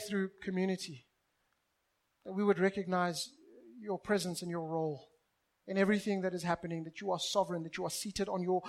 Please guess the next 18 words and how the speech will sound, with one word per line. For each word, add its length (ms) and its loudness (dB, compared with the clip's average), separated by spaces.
throne, 360 4
that 120 -8
you 60 -6
have 180 6
not 200 0
taken 320 0
a 100 6
bathroom 420 6
break, 300 6
that 140 -6
you're 100 0
not 160 6
looking 640 4
at 180 0
our 140 6
situation 640 0
and 100 -4
wondering 300 0